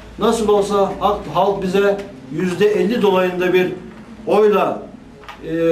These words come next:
rey verdi, arkamızda diye düşünerek yine aynı yanlışları hayata geçirmek için mücadele edecek olurlarsa,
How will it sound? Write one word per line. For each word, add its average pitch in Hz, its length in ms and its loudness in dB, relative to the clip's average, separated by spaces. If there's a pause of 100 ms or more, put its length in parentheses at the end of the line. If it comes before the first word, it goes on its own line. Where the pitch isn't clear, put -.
(120)
rey 202 260 4
verdi, 175 440 0 (160)
arkamızda 185 600 2
diye 180 320 2
düşünerek 196 540 0 (100)
yine 214 160 2
aynı 214 420 2
yanlışları 180 760 0 (500)
hayata 185 360 2
geçirmek 175 560 -2
için 143 380 -4
mücadele 165 460 2
edecek 151 340 0
olurlarsa, 180 720 2